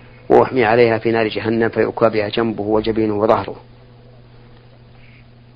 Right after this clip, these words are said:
كلما بردت أعيدت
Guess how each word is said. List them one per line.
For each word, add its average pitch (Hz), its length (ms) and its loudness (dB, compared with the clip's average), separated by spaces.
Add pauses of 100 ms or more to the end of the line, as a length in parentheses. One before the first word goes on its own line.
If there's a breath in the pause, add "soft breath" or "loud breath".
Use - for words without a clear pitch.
(1080)
كلما 131 400 6
بردت 120 380 6
أعيدت 120 480 2